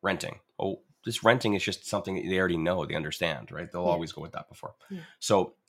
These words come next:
Speaker 1: sometimes you have to follow up and see, like, "Oh, how's it going? Did you rent it out yet? Oh, cool. How's it going? Did you manage to find a buyer yet?" You know what I mean? Just
Speaker 2: Mm-hmm.
Speaker 1: it's all follow up. It's, it's kinda salesy. Um, follow up, follow up, follow up. And, um, yeah, he, he wasn't ready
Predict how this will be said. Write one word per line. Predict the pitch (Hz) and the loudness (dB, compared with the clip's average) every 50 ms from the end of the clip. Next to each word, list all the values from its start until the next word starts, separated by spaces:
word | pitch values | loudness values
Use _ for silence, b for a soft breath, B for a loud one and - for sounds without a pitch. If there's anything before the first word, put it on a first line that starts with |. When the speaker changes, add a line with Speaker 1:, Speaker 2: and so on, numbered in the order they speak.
| _ _ | _ _
Speaker 1:
sometimes | - - - - 127 120 107 107 | 0 2 2 4 4 4 4 2
you | |
have | 95 - | 0 0
to | 90 - | -2 2
follow | - 92 82 82 82 82 | 4 4 6 6 4 2
up | 82 80 - | 2 0 0
and | 85 80 | -4 -6
see, | - 80 | -4 -6
like, | 82 85 107 | -4 -2 -2
"Oh, | 120 127 | -2 0
how's | 123 131 131 131 | 0 0 -2 -2
it | 131 135 | 0 0
going? | 165 170 139 92 | 2 2 2 0
Did | 85 87 76 85 | -2 -6 -6 -2
you | 85 | 0
rent | 90 90 - | 0 -2 -2
it | 92 101 | -4 -4
out | 113 117 | -4 -4
yet? | 139 147 165 170 b b b b b b - | -4 -4 -4 -4 b b b b b b -2
Oh, | 147 151 - | 0 0 0
cool. | - - - 165 131 92 | 0 -2 0 0 0 2
How's | 92 98 104 110 | 2 0 0 0
it | 113 117 | -2 -4
going? | 147 151 110 92 | -4 -4 -4 -4
Did | 87 82 95 | -6 -6 -6
you | 92 | -2
manage | 92 92 92 92 - | 0 0 0 0 -2
to | - | -4
find | 101 - 98 104 107 | -2 0 0 0 2
a | 92 | 2
buyer | 95 101 117 131 139 | 2 2 2 0 -2
yet?" | 147 151 160 - - | -2 -4 -4 -6 -8
You | 95 92 | -8 -6
know | 87 | -6
what | 87 | -6
I | |
mean? | 90 92 101 107 | -6 -6 -8 -6
Just | 117 185 165 156 165 | -6 -6 -4 -2 -2
Speaker 2:
Mm-hmm. | 123 127 | -2 -2
Speaker 1:
it's | - - 98 - | -2 -4 0 2
all | 107 104 90 - | 2 2 2 -2
follow | - - - - - - - | -6 -6 -6 -4 -4 -4 -6
up. | - - | -8 -12
It's, | - - - - - - | -14 -14 -14 -14 -14 -14
it's | - - - | -14 -12 -8
kinda | - 98 90 80 | -6 -4 -4 -6
salesy. | - - 73 69 71 69 - - - _ _ _ _ _ _ _ _ _ _ _ _ _ - | -6 -10 -10 -10 -12 -12 -14 -18 -20 _ _ _ _ _ _ _ _ _ _ _ _ _ -6
Um, | - 71 69 69 71 69 67 69 - _ _ _ _ _ _ _ _ _ - - _ | -4 -4 -4 -4 -4 -8 -10 -14 -18 _ _ _ _ _ _ _ _ _ -20 -20 _
follow | - 85 82 82 82 | -4 -4 -2 -2 -2
up, | - - | -4 -6
follow | - - - - | -6 -8 -8 -8
up, | - - | -8 -8
follow | - - - - 85 | -8 -8 -6 -8 -8
up. | - - _ _ _ _ _ - | -10 -14 _ _ _ _ _ -14
And, | 87 87 85 80 - | -10 -10 -10 -6 -2
um, | 90 85 85 80 80 80 - - - _ _ _ | 0 0 0 0 -2 -6 -8 -10 -14 _ _ _
yeah, | - 104 90 - - - | 0 0 0 0 -2 -6
he, | 98 92 95 - | -10 -8 -8 -6
he | - 104 104 | -4 -4 -2
wasn't | 95 92 95 95 92 98 90 - | 0 0 0 0 0 -2 -4 -2
ready | 82 87 85 85 95 117 120 117 | -2 -2 -2 0 -2 -2 -4 -6